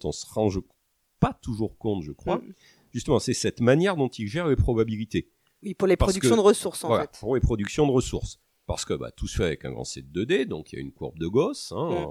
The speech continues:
Speaker 1: Alors, vous
Speaker 2: Oui, on sait que c'est plus facile de faire un sept
Speaker 1: On
Speaker 2: qu'un
Speaker 1: sait que
Speaker 2: douze,
Speaker 1: c'est
Speaker 2: par
Speaker 1: plus, voilà.
Speaker 2: exemple.
Speaker 1: Mais faut calculer un petit peu. Mais du coup, est-ce qu'on va se concentrer sur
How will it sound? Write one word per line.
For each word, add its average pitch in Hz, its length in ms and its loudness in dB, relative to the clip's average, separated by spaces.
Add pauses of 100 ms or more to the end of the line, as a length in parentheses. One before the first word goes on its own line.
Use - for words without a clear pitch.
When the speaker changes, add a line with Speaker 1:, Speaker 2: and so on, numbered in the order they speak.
(120)
Speaker 1:
Alors, - 280 -16
vous - 60 -20 (480)
Speaker 2:
Oui, 190 80 4
on 185 80 4
sait 233 120 -2
que - 60 -10
c'est 214 100 0
plus 180 100 -6
facile 175 240 -6
de 185 80 2
faire 165 180 2
un 156 120 0
sept 190 260 -2
Speaker 1:
On 117 60 2
Speaker 2:
qu'un 175 100 4
Speaker 1:
sait - 80 4
que - 60 4
Speaker 2:
douze, 294 140 8
Speaker 1:
c'est - 60 -2
Speaker 2:
par 208 120 4
Speaker 1:
plus, 175 60 4
voilà. 180 120 4
Speaker 2:
exemple. 202 460 0
Speaker 1:
Mais 135 320 6
faut 165 220 0
calculer 117 420 4
un 135 60 6
petit 202 140 -2
peu. 247 140 6
Mais 180 160 8
du 151 140 -2
coup, 170 220 2
est-ce 165 140 2
qu'on 180 160 2
va 175 140 4
se 165 160 0
concentrer 139 720 2
sur 123 720 0